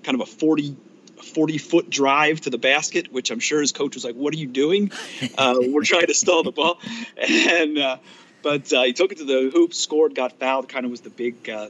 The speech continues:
the big play, uh, that, that sealed the game. They, they made some free throws down the stretch, and Fort Zumwalt South,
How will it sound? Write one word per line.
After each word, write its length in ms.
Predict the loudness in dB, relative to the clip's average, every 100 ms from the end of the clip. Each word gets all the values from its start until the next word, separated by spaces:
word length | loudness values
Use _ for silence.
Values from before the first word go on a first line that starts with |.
| -14
the 80 | -6
big 220 | -4 -4
play, 380 | -4 0 0 0 -10 -20 -20 -18 -16
uh, 220 | -12 -12
that, 240 | -10 -12 -12 -20 -20 -20 -20 -20 -10
that 140 | -4
sealed 280 | -2 2 2
the 80 | 4
game. 280 | 4 4 4
They, 120 | 2
they 200 | 0 -2
made 220 | 0 0
some 100 | -2
free 200 | -6 -4
throws 300 | -2 0 0
down 180 | -2 -2
the 80 | -2
stretch, 380 | -2 0 0 -2
and 100 | -6
Fort 280 | -4 -4 -4
Zumwalt 580 | -2 0 2 2 0 -2
South, 720 | 0 2 2 0 -2 -10